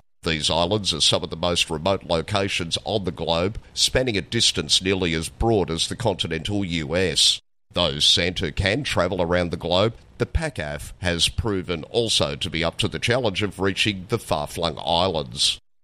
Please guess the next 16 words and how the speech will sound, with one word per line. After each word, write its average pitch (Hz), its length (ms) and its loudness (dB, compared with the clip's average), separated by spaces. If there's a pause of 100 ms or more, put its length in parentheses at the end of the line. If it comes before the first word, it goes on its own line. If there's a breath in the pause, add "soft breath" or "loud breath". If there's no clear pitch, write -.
(120)
Still 185 340 2
fairly 101 600 2
low-tech. 80 920 0 (380)
Operation 87 640 0
Christmas - 460 0
Drop 101 320 2
relies 90 480 2
on 78 140 -2
C 107 280 2
one 92 240 0
thirty 85 320 -2
J 90 260 2
Super 87 440 0
Hercules 85 560 0
transport 107 640 0
aircraft 92 560 2